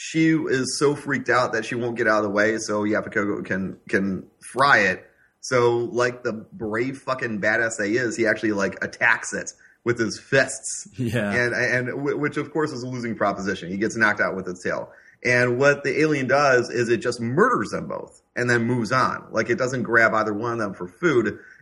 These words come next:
Speaker 1: I mean, it's
Speaker 2: Yeah.
Speaker 1: almost like, you know, you, I, I, and sometimes, like, you know, tigers will just kind of attack you just because. You know, uh, you see zookeepers are always getting eaten by shit,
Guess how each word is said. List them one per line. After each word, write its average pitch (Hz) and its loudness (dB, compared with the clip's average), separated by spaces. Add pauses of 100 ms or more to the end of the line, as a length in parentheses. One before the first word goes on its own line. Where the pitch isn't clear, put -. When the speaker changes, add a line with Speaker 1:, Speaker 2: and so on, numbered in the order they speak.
Speaker 1:
I 143 4
mean, 143 4
it's 151 2
Speaker 2:
Yeah. 196 0
Speaker 1:
almost 165 -2
like, 123 2 (140)
you 135 -6
know, 123 2
you, 131 -2
I, 95 -2
I, 139 -2 (140)
and 147 -2
sometimes, 175 2
like, 113 2 (160)
you 107 -4
know, 113 -4
tigers 131 2
will 120 4
just 113 0
kind 113 0
of 92 -2 (400)
attack 120 2
you - -10 (220)
just - -4
because. - -4 (160)
You 113 2
know, 95 4
uh, 98 0
you 110 2
see 120 -6
zookeepers 107 -4
are 95 0
always 95 0
getting 95 -2 (120)
eaten 98 0
by 82 0
shit, - -4